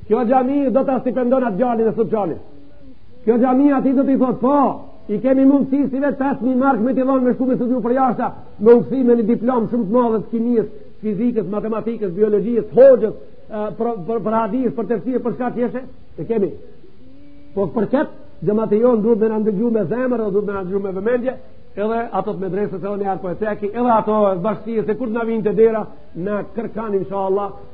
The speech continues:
nuk do t'a kthejmë prap. Kja është Hoxhi Jakupi, edhe një herë për gjithmonë në ta kem qartë të gjithë, se kja është pro-, programi jam i punës. Tre. Çfarë dallimi ka me bashkisë islame dhe bashkisë muslimane? Bashkia islame është ajo që i përfshin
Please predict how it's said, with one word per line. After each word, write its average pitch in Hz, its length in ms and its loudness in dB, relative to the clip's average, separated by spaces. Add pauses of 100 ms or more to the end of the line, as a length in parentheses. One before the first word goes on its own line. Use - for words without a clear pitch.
nuk 202 160 8
do 185 80 4
t'a 170 160 -2
kthejmë 160 280 -4
prap. - 280 -8 (240)
Kja 254 220 0
është 233 100 0
Hoxhi 247 160 4
Jakupi, 233 360 2 (280)
edhe 208 240 -2
një 220 80 6
herë 233 240 2
për 208 160 0
gjithmonë 214 400 4
në 208 80 0
ta 208 160 0
kem 208 220 0 (100)
qartë 220 320 -2
të 214 160 0
gjithë, 247 280 -4 (140)
se 208 140 0
kja 214 220 0
është - 80 -8
pro-, 190 340 -4
programi 190 400 2
jam 185 160 2
i 160 80 2
punës. 127 280 -8 (1400)
Tre. 226 140 2 (760)
Çfarë 233 220 -2
dallimi 247 360 4
ka 226 140 2
me 220 160 4
bashkisë 208 460 0
islame 202 340 0
dhe 180 80 0
bashkisë 180 400 -4
muslimane? 175 480 0 (400)
Bashkia 214 380 -2
islame 233 320 -2
është 220 160 -4
ajo 214 160 -2
që 214 80 0
i 202 80 -2
përfshin 180 340 -4